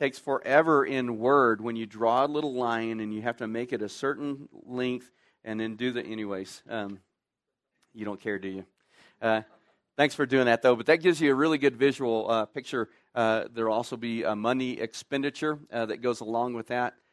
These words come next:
Um, we're, we're thinking about thirty thousand dollars, so we have to approve that. Uh, but want you to come next Sunday.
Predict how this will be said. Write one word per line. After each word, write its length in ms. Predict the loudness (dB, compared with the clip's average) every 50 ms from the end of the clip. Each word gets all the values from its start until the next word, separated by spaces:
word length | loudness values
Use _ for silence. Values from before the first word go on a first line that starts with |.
| _ _ -10
Um, 200 | -8 -8 -8 -6
we're, 160 | -8 -8 -8
we're 160 | -6 -8 -8
thinking 340 | -8 -8 -12 -12 -10 -8 -8
about 300 | -6 -4 -4 -4 -6 -6
thirty 220 | -6 -6 -6 -6 -6
thousand 380 | -6 -4 -4 -4 -4 -8 -8
dollars, 400 | -6 -4 -4 -2 -4 -4 -6 -8
so 180 | -8 -8 -6 -6
we 160 | -6 -8 -8
have 140 | -10 -10 -10
to 140 | -10 -10 -10
approve 320 | -10 _ -8 -8 -4 0
that. 240 | 2 2 2 0 -2 _ _ _ _ _ _ _ _
Uh, 180 | 0 0 0 2
but 140 | 0 0 2
want 200 | 2 2 2 0
you 40 | -4
to 60 | -2
come 240 | 0 0 0 2 0
next 240 | 0 -2 -2 -6 -4
Sunday. 560 | 0 0 0 2 4 6 6 6 6 4